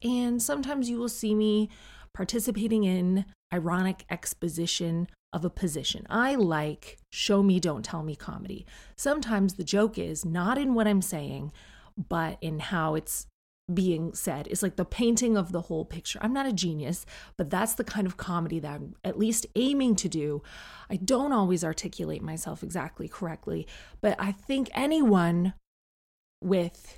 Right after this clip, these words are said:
sense and empathy and context can see that even when I was a very young comedian, the intent of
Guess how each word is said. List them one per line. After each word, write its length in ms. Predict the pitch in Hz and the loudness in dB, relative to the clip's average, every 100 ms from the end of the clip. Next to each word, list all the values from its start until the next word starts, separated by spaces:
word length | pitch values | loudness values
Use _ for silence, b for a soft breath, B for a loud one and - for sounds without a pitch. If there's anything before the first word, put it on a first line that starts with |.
| - | -6
sense 600 | - - 160 170 - - - | -2 -2 -2 -4 -4 -6 -4
and 140 | 170 | -4
empathy 600 | - 185 190 185 170 165 165 - _ _ _ b _ _ - | 0 0 0 -2 -2 -2 -6 -14 _ _ _ b _ _ -8
and 160 | 170 | -6
context 1080 | - - 202 220 214 - - - - - - - _ _ - | -4 0 4 6 6 2 -8 -12 -8 -6 -6 -12 _ _ -8
can 180 | 185 202 | 2 2
see 320 | - 202 165 | 2 0 -2
that 120 | 156 - | -4 0
even 320 | 262 262 269 | 2 2 4
when 100 | 220 | 4
I 40 | |
was 140 | 196 170 | 4 0
a 40 | |
very 320 | 151 180 185 | -2 -2 0
young 400 | 185 160 170 175 | 0 2 2 2
comedian, 760 | 180 196 180 170 - - 202 202 - _ _ _ _ _ _ _ - - | 2 2 2 0 -4 -8 -8 -8 -10 _ _ _ _ _ _ _ -20 0
the 220 | 190 190 | 4 4
intent 760 | 165 160 - 311 262 143 - - _ _ _ _ _ _ _ - | 2 -2 -4 -2 -2 -2 -8 -16 _ _ _ _ _ _ _ -2
of 560 | 160 143 165 - - | -2 -2 -8 -16 -20